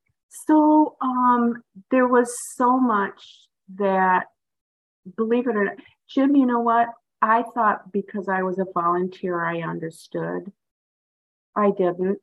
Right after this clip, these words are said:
until I was in the healthcare system there. And that was a whole nother layer of that onion I was telling you about, be it,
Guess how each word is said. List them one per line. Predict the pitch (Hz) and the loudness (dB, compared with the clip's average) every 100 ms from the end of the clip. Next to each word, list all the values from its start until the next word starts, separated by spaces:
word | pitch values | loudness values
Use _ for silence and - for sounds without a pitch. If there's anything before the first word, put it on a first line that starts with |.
| - | -6
until | 180 - 185 180 | -6 -4 -4 -2
I | 180 | -2
was | 175 175 - | -4 -8 -8
in | 180 180 175 | -6 -4 -4
the | 170 180 | -6 -6
healthcare | 175 _ - 170 | -8 _ -10 -10
system | - 175 - 170 170 | -10 -16 -14 -14 -8
there. | 170 165 - | -6 -6 -6
And | 175 180 | -4 -4
that | - | -6
was | - | -6
a | 170 | -8
whole | 170 185 185 190 202 202 _ - | -6 -4 0 2 0 -2 _ -12
nother | 185 175 175 175 175 - | -4 -4 -2 -2 -4 -8
layer | 170 170 175 175 | -8 -2 -2 -2
of | 170 165 | -6 -10
that | 170 170 160 | -10 -8 -8
onion | 175 175 160 156 | -8 -6 -8 -10
I | 156 | -12
was | 160 - | -14 -10
telling | 175 175 175 | -6 -6 -6
you | 165 | -10
about, | 165 160 165 160 _ _ _ _ _ _ _ _ _ _ | -14 -14 -14 -16 _ _ _ _ _ _ _ _ _ _
be | - 190 180 | -2 4 4
it, | 175 175 | 2 -2